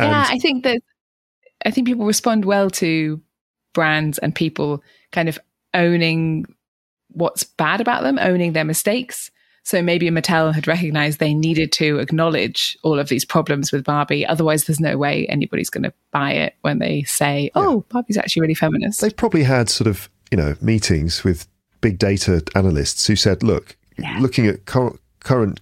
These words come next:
Speaker 2: cultural trends and
Speaker 1: Yeah.
Speaker 2: also our sales figures over the last fifteen years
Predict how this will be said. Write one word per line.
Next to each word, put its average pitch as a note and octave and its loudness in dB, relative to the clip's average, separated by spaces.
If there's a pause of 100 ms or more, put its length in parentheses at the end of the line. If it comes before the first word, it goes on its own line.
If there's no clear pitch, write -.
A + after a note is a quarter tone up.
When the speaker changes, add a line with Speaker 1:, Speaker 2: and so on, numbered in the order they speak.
(100)
Speaker 2:
cultural G2+ 2
trends C#2+ 0 (680)
and F2+ 2
Speaker 1:
Yeah. - -8 (260)
Speaker 2:
also G2 2
our F2 0 (200)
sales F#2 0
figures F#2 0
over E2 2
the F2 6
last E2 2
fifteen E2+ 2
years D#2+ -2